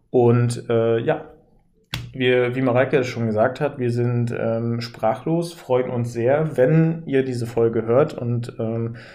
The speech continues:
das wird hoffentlich so noch diese Woche ge-, äh, gewesen sein. Dann habt ihr noch die Möglichkeit, Karten zu bekommen. Da sind zwar nicht mehr viele da, weil es sehr stark nachgefragt wurde. Äh, das Kontingent wurde sogar noch mal extra erhöht, äh, weil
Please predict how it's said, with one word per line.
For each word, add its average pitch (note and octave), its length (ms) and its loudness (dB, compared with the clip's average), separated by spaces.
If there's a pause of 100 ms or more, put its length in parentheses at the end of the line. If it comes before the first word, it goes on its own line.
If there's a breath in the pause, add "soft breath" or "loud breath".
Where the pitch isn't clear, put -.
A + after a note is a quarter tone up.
(160 loud breath)
das A2+ 220 -8
wird A#2+ 340 -4
hoffentlich C3+ 640 -4
so A#2+ 440 2
noch A#2+ 200 0
diese A#2+ 280 -2
Woche A#2+ 220 -4
ge-, A2+ 280 -8
äh, A#2+ 100 0
gewesen B2+ 380 -2
sein. B2+ 380 0 (380 loud breath)
Dann B2 440 0
habt D3 180 -6
ihr D#3 60 4
noch C#3 140 0
die C3+ 80 -4
Möglichkeit, B2+ 500 -2
Karten D#3 320 0
zu D#3+ 140 -4
bekommen. D#3 640 0
Da A#2 240 2
sind D3 220 -2
zwar D#3 160 -2
nicht D3 120 0
mehr C3+ 120 0
viele G#3+ 280 2
da, F3 520 0
weil A2+ 220 0
es A2+ 100 -4
sehr B2+ 220 -2
stark D3 280 -2
nachgefragt D3 600 -4
wurde. D3 420 2 (720 loud breath)
Äh, A#2+ 140 2
das A#2+ 120 2
Kontingent C3 540 4
wurde C#3 220 4
sogar C3 220 0
noch B2+ 180 -2
mal A#2+ 100 -4
extra - 340 -4
erhöht, C3+ 680 -2
äh, - 20 -6
weil A#2+ 840 0